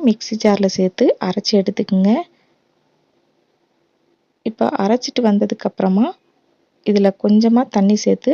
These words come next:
அரைச்சிக்கலாம். மொத்தமா தண்ணி சேர்க்காம கொஞ்சம் கொஞ்சமா தண்ணி சேர்த்து அரைச்சு எடுத்துக்குங்க. நான் இப்ப பாருங்க, கால் டம்ளர் தண்ணி எடுத்திருக்கேன். இதை மொத்தமா சேர்க்காம கொஞ்சமா தண்ணி சேர்த்து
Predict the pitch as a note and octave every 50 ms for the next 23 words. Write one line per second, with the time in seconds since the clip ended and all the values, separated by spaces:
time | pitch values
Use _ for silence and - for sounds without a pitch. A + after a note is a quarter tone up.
0 | - - G3+ F#3 F#3 F#3 - - G3+ - - G3 G3+ B3 E4+ - _ _ _ _
1 | _ _ _ _ - G#3+ G#3 - - B3 B3+ C4+ D4+ - - G#3+ G#3 G#3+ G#3+ -
2 | - G3+ G3 - - G3 F#3+ F#3+ A3 - - _ _ _ _ _ _ _ _ _
3 | - A3+ A3 A3+ B3 C4+ C#4 B3+ A3+ G#3+ G#3 G#3 A#3 C#4+ - - G#3+ G3+ G#3 G#3+
4 | - - G3+ G3 - - C4+ C#4+ A#3 G3 G3 - - - G3+ F#3+ - - G#3 -
5 | - G3 F#3+ G3 G#3+ C4 E4 D#4+ C4+ A3+ G3+ F#3+ F#3+ A#3+ - - G3+ G3 - -
6 | G#3 - - G3 F#3+ G3 F#3+ A3 C#4 - - G#3+ G3 G3 G#3 A3+ A#3+ - G#3+ G3+
7 | G3+ G3+ A3+ A3+ - G#3 G3 G3 G3 G3+ G3+ F#3+ F#3 - - - _ - A3 B3+
8 | C4+ A#3 G3+ F#3 F#3 F#3 - _ G#3 G#3+ A3+ B3 B3+ - - G3 F#3+ - - F#3+
9 | F#3 F#3 F#3+ A#3+ F4 - _ _ _ _ _ _ _ _ _ _ _ _ - G#3+
10 | G#3 G#3+ A3+ A3+ A#3 B3 B3 B3 G#3+ G3 F#3+ G3+ G#3 - - G3 F#3+ - - A#3